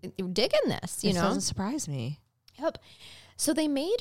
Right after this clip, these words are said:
Speaker 1: plans. Um, he was like, "So I'd like to ask you out on a date." She's like, "Sure." And he said, "I'll, I'll pick you up at your house and we'll go to the fair."
Speaker 2: Oh.
Speaker 1: Even more freaking wholesome.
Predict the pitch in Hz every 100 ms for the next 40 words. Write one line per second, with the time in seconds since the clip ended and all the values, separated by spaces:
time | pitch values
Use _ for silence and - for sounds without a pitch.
0 | - - 240 320 247 185 190 - 202 208
1 | 202 202 190 196 - 226 220 214 196 185
2 | 175 170 165 - 156 160 156 160 - 240
3 | 254 254 - 214 196 185 - 330 403 190
4 | 165 190 185 175 175 - 170 165 160 165
5 | 202 - 214 190 - 185 170 175 208 -
6 | 208 190 180 170 175 180 214 - 508 -
7 | - - _ _ _ _ _ 220 247 311
8 | 339 339 320 277 277 277 262 262 247 220
9 | 185 - -